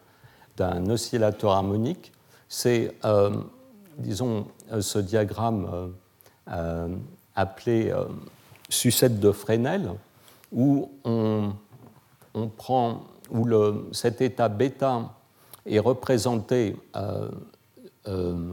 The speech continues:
non seulement par un vecteur qui joint l'origine ici, euh, euh, à ce point ici de coordonnées, euh,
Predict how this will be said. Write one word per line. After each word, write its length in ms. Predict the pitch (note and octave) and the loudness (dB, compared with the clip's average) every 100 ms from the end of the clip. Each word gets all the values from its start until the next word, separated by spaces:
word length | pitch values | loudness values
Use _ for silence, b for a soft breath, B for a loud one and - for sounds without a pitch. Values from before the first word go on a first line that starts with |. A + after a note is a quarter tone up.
| G#2+ | -8
non 200 | A#2+ C#3+ | -4 -4
seulement 560 | E3 - C3+ B2+ C3 A#2 | -2 0 2 4 2 0
par 240 | - F#2+ | 2 2
un 80 | G2 | 2
vecteur 800 | G2+ A#2+ A#2+ - B2 G#2+ F2 F2+ F2+ | 4 2 2 2 4 4 0 -4 -8
qui 180 | - G#2 | -6 -6
joint 280 | A2 A#2 | -2 -2
l'origine 680 | A2 G2 G2+ G2 - A2+ F#2 | 0 0 0 -2 -2 -4 -4
ici, 420 | F2+ - - A2+ | -6 -6 -4 -4
euh, 160 | F2 D#2+ F2 b b b b b - - | -4 -6 -10 b b b b b -18 -10
euh, 300 | F2+ E2 E2 E2+ - - | -6 -6 -6 -6 -10 -14
à 300 | - F2 E2 F2 | -6 -6 -4 -6
ce 200 | - A#2 | -2 -2
point 320 | - A#2+ D#3+ | -2 -4 -2
ici 400 | D#3+ G2 - F3+ | -2 -4 -4 -4
de 120 | C3 | -2
coordonnées, 880 | F2+ - G2+ F#2 F#2+ G2+ G#2+ A2 F2+ | -2 0 0 0 -2 -2 0 0 -2
euh, 120 | E2 | -4